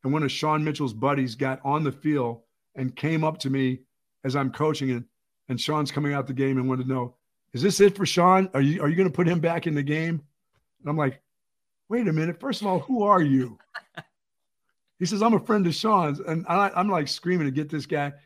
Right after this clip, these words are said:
He's tapping me on the shoulder wanting to know, "Is it for Sean? Is Sean gonna get some more playing time today?"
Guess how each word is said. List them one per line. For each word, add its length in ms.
He's 180
tapping 360
me 120
on 120
the 60
shoulder 320
wanting 260
to 60
know, 340
"Is 160
it 160
for 80
Sean? 320
Is 80
Sean 240
gonna 120
get 260
some 160
more 140
playing 360
time 300
today?" 420